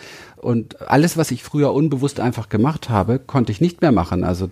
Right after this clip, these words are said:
d-, das muss alles bewusst ins Leben geholt werden. Ich bin vor ein paar Wochen das erste Mal seit Jahrzehnten tatsächlich wieder, ähm, alleine geflogen.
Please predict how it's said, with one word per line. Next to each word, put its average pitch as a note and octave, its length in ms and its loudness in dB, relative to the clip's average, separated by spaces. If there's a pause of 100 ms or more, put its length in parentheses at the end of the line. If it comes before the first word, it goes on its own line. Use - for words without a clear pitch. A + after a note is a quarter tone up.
(120)
d-, F#2+ 160 -2
das - 180 -4
muss G2 140 -2
alles B2 280 2
bewusst A#2+ 420 0
ins A#2 180 0
Leben D3 240 2
geholt F#2 300 -6
werden. F2+ 300 -2 (420)
Ich - 80 -20
bin A2+ 160 2
vor G#2 220 -2
ein F#2+ 320 2
paar G#2+ 260 2
Wochen A2 220 -2
das G2 140 -2
erste - 380 -2
Mal A2 380 0
seit G2 300 0
Jahrzehnten A2 840 0
tatsächlich B2 760 -4 (380)
wieder, A#2+ 480 0 (440)
ähm, A2 420 2
alleine G#2 540 4
geflogen. C3 560 0